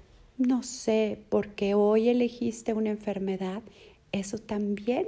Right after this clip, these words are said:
es una elección y también es un milagro. Para mí hoy el gran aprendizaje y la, lo que te quiero transmitir es exactamente esto, que tú puedes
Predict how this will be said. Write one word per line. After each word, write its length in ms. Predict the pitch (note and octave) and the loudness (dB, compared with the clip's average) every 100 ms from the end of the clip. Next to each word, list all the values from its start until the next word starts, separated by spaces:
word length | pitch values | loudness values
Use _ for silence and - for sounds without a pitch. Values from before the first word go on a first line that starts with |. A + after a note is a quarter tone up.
| G#4+ | -2
es 140 | D#4 | -2
una 240 | D#4 C#4+ C#4+ | 2 2 2
elección 580 | A#3 G#3+ - G#3+ A3 C4 - - - _ _ | -2 -4 -8 -6 -6 -8 -12 -20 -20 _ _
y 100 | G3+ | -14
también 580 | - G3 G3 F#3+ F#3+ | -4 -2 0 0 0
es 200 | F#3+ F#3 | -2 -2
un 140 | G3 F3+ | -2 -2
milagro. 580 | F3 - - - - D#3+ - _ _ _ - - | -4 -6 -8 -10 -14 -16 -20 _ _ _ -20 -12
Para 260 | - F#3 F3+ | -2 2 2
mí 380 | F3+ F#3+ G3+ - | 2 0 0 -2
hoy 420 | - G3+ G3 G#3+ C#4 - - - - - - _ _ | 0 0 2 -2 -6 -12 -20 -20 -20 -20 -20 _ _
el 180 | G3+ G3+ | 4 6
gran 320 | G3 G3+ G3+ | 6 4 4
aprendizaje 1040 | G#3+ G#3+ A#3 G#3 F#3+ - G3+ F#3+ - A#3 - | 2 0 0 0 0 -2 -2 -6 -4 -4 -4
y 380 | - A3+ G#3 G3+ - | -2 0 0 -4 -10
la, 480 | - G#3+ G3+ G3 G3 - - - - _ | -2 0 0 0 -4 -8 -16 -18 -20 _
lo 140 | A3 | -2
que 100 | G#3+ | 0
te 180 | A3 A3 | -2 -2
quiero 300 | A3 A3+ C4+ | 0 0 0
transmitir 800 | C#4 B3+ A3+ G#3+ G#3 F#3+ F#3+ G#3 | 0 -2 -2 -4 -6 -6 -4 -4
es 180 | G#3+ G#3 | -4 -4
exactamente 1120 | G#3+ - G#3 G3+ - G3+ G3 G3 F#3+ F#3+ F#3+ | -8 -8 -8 -8 -6 -4 -2 -4 -4 -6 -4
esto, 380 | F#3 - G3+ E3 - - _ - _ _ - - | -8 -10 -10 -12 -16 -20 _ -20 _ _ -20 -12
que 140 | - G#3 | -2 -2
tú 480 | G#3 - C4 C#4 C#4+ | -2 0 4 4 0
puedes 640 | - A#3+ A#3+ A#3 A#3+ A#3+ | 2 4 6 4 2 2